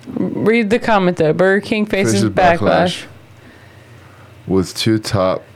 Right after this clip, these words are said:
Speaker 2: or bottom buns for Pride.
Speaker 1: You can get two top
Speaker 2: First of
Speaker 1: buns
Speaker 2: all,
Speaker 1: or two bottom.
Speaker 2: all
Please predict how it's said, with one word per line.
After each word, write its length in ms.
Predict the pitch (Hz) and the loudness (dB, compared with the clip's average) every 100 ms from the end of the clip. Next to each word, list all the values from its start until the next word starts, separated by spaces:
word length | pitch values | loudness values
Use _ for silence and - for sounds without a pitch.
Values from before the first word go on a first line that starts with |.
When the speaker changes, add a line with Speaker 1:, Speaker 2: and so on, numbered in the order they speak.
| - - | -10 -2
Speaker 2:
or 180 | 87 | -2
bottom 500 | 82 80 80 85 82 | 0 0 0 0 0
buns 340 | 80 80 80 82 | 0 0 0 -4
for 240 | - 80 - - - | -4 -6 -6 -18 -18
Pride. 480 | - 80 78 73 - | -6 -2 -2 -2 -6
Speaker 1:
You 200 | - 233 | -2 -2
can 180 | 220 269 | 2 2
get 260 | 240 226 208 | 4 2 2
two 200 | 277 277 | 0 0
top 240 | - 277 | 2 2
Speaker 2:
First 160 | - 220 | 4 4
of 60 | |
Speaker 1:
buns 220 | 220 - 165 | 4 4 2
Speaker 2:
all, 120 | 202 | 2
Speaker 1:
or 80 | 214 | 0
two 300 | - 285 220 | 0 0 2
bottom. 320 | 214 202 196 | 4 6 4
Speaker 2:
all 180 | - | 2